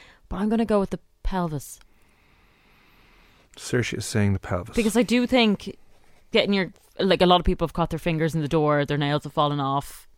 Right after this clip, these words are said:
Speaker 1: and worse, as I've told you.
Speaker 2: Yeah.
Speaker 1: And the electric fen-, fence thing, that's easy to happen.
Speaker 2: See, I'm going with the electric fence.
Speaker 1: Are
Speaker 2: Being
Speaker 1: you?
Speaker 2: Yeah.
Speaker 1: Oh. Okay.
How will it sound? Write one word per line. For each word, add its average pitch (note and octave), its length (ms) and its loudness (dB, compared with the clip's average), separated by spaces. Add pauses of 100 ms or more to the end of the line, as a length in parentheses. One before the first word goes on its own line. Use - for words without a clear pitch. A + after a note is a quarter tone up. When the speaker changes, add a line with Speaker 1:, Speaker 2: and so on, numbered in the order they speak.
(120)
Speaker 1:
and F3+ 180 4
worse, D#3 340 2
as D3 140 2
I've C3+ 120 -2
told D3 280 -4
you. D3 100 -2 (180)
Speaker 2:
Yeah. A#2 240 4
Speaker 1:
And A3 120 0
the B3 60 4
electric B3+ 340 0
fen-, C#4+ 320 0 (120)
fence C#4 200 0
thing, A#3+ 200 0
that's B3 220 -2
easy B3 220 0
to G#3 60 -2
happen. G#3 300 -2 (1800)
Speaker 2:
See, A#2+ 140 0
I'm A#2 180 6
going G2+ 200 2
with G2 100 -4
the G2 60 -4
electric - 280 -10
fence. - 320 -12
Speaker 1:
Are - 80 -2
Speaker 2:
Being C#4 180 0
Speaker 1:
you? D4+ 80 -10 (920)
Speaker 2:
Yeah. A2 120 -8 (280)
Speaker 1:
Oh. D#3+ 240 -4 (800)
Okay. G#3 180 -12